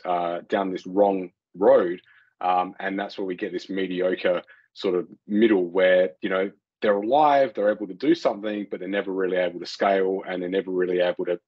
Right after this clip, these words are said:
really solve the customer point. So what we're trying to sort of articulate is that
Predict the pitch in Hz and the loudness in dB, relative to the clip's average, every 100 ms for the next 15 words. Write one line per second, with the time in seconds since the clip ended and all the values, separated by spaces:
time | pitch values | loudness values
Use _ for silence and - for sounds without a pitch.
0 | _ - 98 90 - - 98 92 87 _ | _ -4 -2 0 -2 2 2 2 0 _
1 | - - - - - 90 82 - 107 90 | -14 -10 -6 -6 -6 -6 -6 -4 -2 -2
2 | 85 _ - - - - _ - - 127 | -4 _ -20 -20 -20 -20 _ -6 2 6
3 | 117 113 - _ _ 117 117 107 127 156 | 6 4 0 _ _ -4 -4 -2 -2 -2
4 | - 131 110 101 - 101 95 92 - - | -4 -6 -6 -8 -10 -8 -6 -6 -6 -8
5 | - 123 95 90 90 90 101 98 | -4 -2 0 0 -4 -4 0 -2